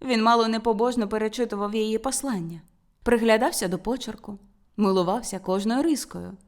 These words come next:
і нарешті поцілував її підпис.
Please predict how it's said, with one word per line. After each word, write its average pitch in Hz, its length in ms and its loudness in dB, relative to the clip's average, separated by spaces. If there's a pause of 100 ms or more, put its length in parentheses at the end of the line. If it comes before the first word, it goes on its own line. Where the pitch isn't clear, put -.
(140)
і 349 160 4
нарешті 214 600 0
поцілував 185 600 -2
її 175 260 -2
підпис. - 560 -10